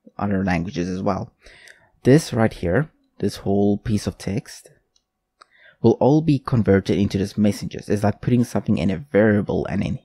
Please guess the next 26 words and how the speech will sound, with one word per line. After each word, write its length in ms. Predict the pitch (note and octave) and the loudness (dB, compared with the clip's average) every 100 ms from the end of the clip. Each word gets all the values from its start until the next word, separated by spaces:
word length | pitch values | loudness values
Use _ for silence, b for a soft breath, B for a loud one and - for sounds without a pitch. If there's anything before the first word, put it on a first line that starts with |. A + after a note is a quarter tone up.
| - | -4
using 340 | G2+ G2 C2+ | -2 -2 -6
it, 220 | - - - _ b b b b | -14 -16 -20 _ b b b b
but 200 | G2+ - | 2 4
only 200 | B2 B2 | 6 6
within 460 | A#2 - - G#2 | 4 2 0 2
this 260 | F#2 - - | 2 -2 -6
statement. 800 | - - - F#2+ G2+ - - - - | -18 -16 -4 -2 -2 -8 -18 -18 -10
So 240 | - G2+ | -2 0
only 180 | G#2 A#2+ | 2 4
within 300 | A#2+ - A2 | 2 2 0
this 180 | G2 - | -2 -2
with 380 | G2+ C#3+ - - | 0 0 -2 -20
statement 760 | - - E2 - - - - _ _ b b b _ | -14 -6 -6 -6 -8 -8 -10 _ _ b b b _
will 160 | G2+ G2 | 0 2
we 140 | G#2+ | 2
be 100 | G2+ | 2
able 220 | E2 F#2+ F#2+ | 2 0 -2
to 160 | - | -2
use 160 | F#2+ - | -2 -2
this 180 | G2 - | -6 -6
messages 640 | F#2+ F#2+ A2 F2+ E2 B2+ - B B _ | -4 -4 -4 -4 -4 -4 -8 B B _
to 140 | A2 | 0
reference 400 | G2+ - G2+ G2+ | 2 2 -2 -4
this 220 | - F#2+ | -2 -2
entire 360 | F2+ - F#2 - | -4 -6 -8 -8
thing. 400 | - F2 - | -8 -8 -8